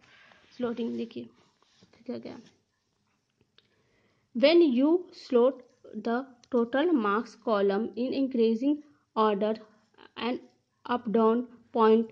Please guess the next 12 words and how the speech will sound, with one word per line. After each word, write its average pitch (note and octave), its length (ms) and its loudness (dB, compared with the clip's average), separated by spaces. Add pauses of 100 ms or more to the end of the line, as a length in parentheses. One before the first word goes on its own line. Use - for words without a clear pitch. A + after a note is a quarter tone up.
(440)
uh, A#3+ 380 -6 (220)
to-, A#3 500 -4
रो, A#3 100 2 (220)
uh, A#3 160 -4
ये A#3 200 -4 (440)
arrow A#3+ 320 4 (100)
appear A#3+ 380 -2 (140)
and A#3 160 2
next B3+ 380 0 (100)
to C#4 200 -4 (260)
total A#3 360 0
marks F#3 400 -6